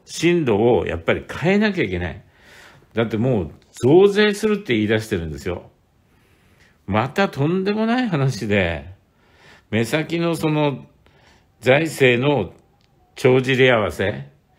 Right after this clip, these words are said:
ていうか、これはある意味その古い権力の、なんていうかな、関所なんですよね。この関所を通して、まあ、絶大なる権力を財務省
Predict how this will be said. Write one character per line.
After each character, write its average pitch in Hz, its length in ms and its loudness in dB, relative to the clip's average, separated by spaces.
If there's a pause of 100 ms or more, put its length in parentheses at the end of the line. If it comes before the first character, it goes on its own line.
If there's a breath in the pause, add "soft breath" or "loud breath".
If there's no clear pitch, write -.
(300 soft breath)
て 165 100 0
い 165 40 2
う 139 40 0
か、 120 140 0
こ - 200 0
れ 170 120 2
は 170 200 2
あ 190 60 -2
る 208 100 0
意 185 60 0
味 120 140 -2
そ 107 160 -6
の 87 100 -6
古 196 300 -8
い 208 80 -12
権 143 260 -4
力 104 220 -4
の、 107 380 -8 (760 soft breath)
な 127 160 -8
ん 143 80 -10
て 131 60 -6
い - 20 -4
う 104 40 -6
か 92 60 -4
な、 85 180 -8
関 143 300 -4
所 247 200 -8
な 180 120 -2
ん 101 80 -2
で 80 100 -6
す 78 100 -12
よ 78 100 -8
ね。 135 260 -8 (800 loud breath)
こ 139 60 -6
の 165 140 -4
関 160 220 -2
所 196 240 2
を 107 400 2 (480 soft breath)
通 170 240 2
し 156 140 -6
て、 110 500 0 (500 soft breath)
ま 104 120 -2
あ、 95 60 -2
絶 101 380 -4
大 170 260 2
な 190 120 2
る 160 160 2
権 127 260 -2
力 101 280 -2
を 92 80 -2
財 101 260 -2
務 127 100 -6
省 104 360 -2